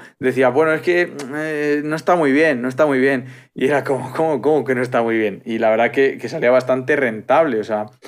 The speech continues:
lo que pasa es que su comparativa era siempre, eh, contra el Bitcoin, no contra cero.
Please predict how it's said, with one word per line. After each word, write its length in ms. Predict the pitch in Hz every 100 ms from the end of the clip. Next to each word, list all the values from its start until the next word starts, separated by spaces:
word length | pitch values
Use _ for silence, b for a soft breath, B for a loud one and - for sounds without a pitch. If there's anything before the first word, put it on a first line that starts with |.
| B _ _ -
lo 400 | 120 123 123 123
que 100 | 127
pasa 180 | 135 170
es 60 | 180
que 80 |
su 100 | 160
comparativa 840 | 151 143 139 131 127 185 170 185 -
era 240 | 147 147 147
siempre, 640 | 156 160 160 180 190 - -
eh, 580 | 123 120 113 110 104 -
contra 360 | 120 113 113
el 80 | 113
Bitcoin, 420 | 120 113 - - _
no 220 | 123 127
contra 320 | 131 139 127 117
cero. 280 | 113 101